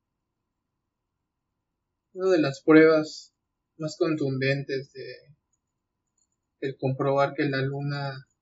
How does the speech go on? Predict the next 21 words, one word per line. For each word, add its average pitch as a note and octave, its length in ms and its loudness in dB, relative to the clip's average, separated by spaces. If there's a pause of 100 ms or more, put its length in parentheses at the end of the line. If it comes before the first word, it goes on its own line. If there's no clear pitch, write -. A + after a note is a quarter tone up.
(340)
es - 180 -6
artificial D3 720 -4 (540)
es D#4+ 220 -6
si F3 80 -6
se D#3+ 260 0 (140)
ponen E3 640 0 (420)
a B2+ 480 -8 (200)
observar C#3+ 680 -2 (120)
las C#3+ 180 -2
diversas C#3+ 460 0
lunas C#3+ 400 -2
de B2+ 300 -8
los B2+ 260 -14
otros C#3 280 -10
planetas, C3 600 -12
por B2+ 160 -16
ejemplo, - 360 -20
las C3 260 -16
lunas C3+ 360 -12
de B2 140 -20
Júpiter, D3+ 600 -8